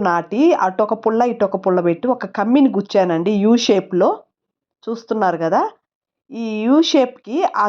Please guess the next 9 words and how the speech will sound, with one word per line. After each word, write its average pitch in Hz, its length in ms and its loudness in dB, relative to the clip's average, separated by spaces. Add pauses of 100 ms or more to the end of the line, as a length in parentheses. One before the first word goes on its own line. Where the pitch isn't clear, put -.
(120)
చెట్టును 247 400 0
మొత్తం 247 320 -2
అల్లబెడుతున్నాను 190 760 0 (180)
రౌండ్గా. 196 680 2 (560)
పూలు 302 320 4
పూసిన 254 380 2
తర్వాత 226 360 0
చూపెడతానండి, 208 800 0 (160)
చాలా 208 320 0